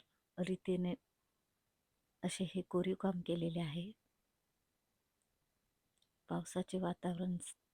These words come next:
झालेले आहे छानपैकी. इतके सुंदर दिसतंय. असं म्हणतात, बार-, बारा ज्योतिर्लिंगांचे दर्शन करणे आवश्यक आहे. माहिती नाही नशिबात आहे की नाही, बघूया पुढे.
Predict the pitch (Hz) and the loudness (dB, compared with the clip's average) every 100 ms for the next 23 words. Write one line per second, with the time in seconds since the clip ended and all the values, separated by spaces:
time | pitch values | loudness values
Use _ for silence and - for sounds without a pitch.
0 | 156 160 156 160 165 160 165 - - 170 | -6 -4 -4 -2 -2 -2 -2 -2 -2 0
1 | 175 175 160 - - - _ _ _ _ | -2 -2 -4 -6 -16 -18 _ _ _ _
2 | _ _ _ _ _ _ _ _ _ _ | _ _ _ _ _ _ _ _ _ _
3 | _ _ _ - _ - - - - 190 | _ _ _ -20 _ -14 -14 -8 -2 -2
4 | - 185 185 190 185 - - 160 156 - | 0 4 4 4 4 0 2 2 2 2
5 | 196 196 - 170 - _ _ _ _ - | 2 2 2 0 -2 _ _ _ _ -6
6 | 202 180 160 156 - 175 165 160 185 - | -4 0 0 0 -4 0 0 2 -2 -6
7 | 254 247 240 233 226 226 214 202 196 - | -2 0 2 2 2 0 0 0 0 -2
8 | 202 175 185 - 170 170 180 170 175 - | -2 -2 -6 -2 0 0 -2 -4 -6 -8
9 | - 180 165 - _ - - _ 170 185 | -10 -10 -10 -16 _ -20 -20 _ -2 -2
10 | - 226 269 269 240 202 208 202 185 175 | 0 0 2 4 2 0 -2 -2 -4 -6
11 | - 170 170 185 185 175 185 196 - 156 | -6 -6 -6 -8 -6 -4 -2 -4 -6 -10